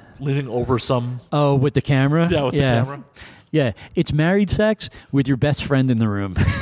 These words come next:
Speaker 2: <laughs> holding a camera and a hot light.
Speaker 1: Yeah, sweating on you.
Speaker 2: Sweating on you.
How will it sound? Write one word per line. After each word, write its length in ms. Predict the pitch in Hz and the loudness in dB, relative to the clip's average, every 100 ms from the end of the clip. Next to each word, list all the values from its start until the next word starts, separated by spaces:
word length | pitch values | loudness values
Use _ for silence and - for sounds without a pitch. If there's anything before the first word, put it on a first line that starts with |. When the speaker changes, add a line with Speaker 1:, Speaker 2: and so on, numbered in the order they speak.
| - - | -8 -10
Speaker 2:
<laughs> 420 | - - _ - | -16 -20 _ -6
holding 360 | 180 165 156 | -2 2 2
a 60 | 147 | 2
camera 340 | 156 143 139 | 2 2 4
and 60 | 117 131 | 2 2
a 40 | |
hot 160 | 127 120 | 0 2
light. 280 | 117 - - _ - | 0 0 -14 _ -14
Speaker 1:
Yeah, 100 | 139 - | -14 -14
sweating 600 | - - - 170 160 127 | -16 -10 -2 2 2 2
on 120 | 117 | 0
you. 180 | 110 107 | 0 -2
Speaker 2:
Sweating 360 | - 156 156 123 | -4 -2 -2 -2
on 120 | 107 | -8
you. 100 | 90 | -10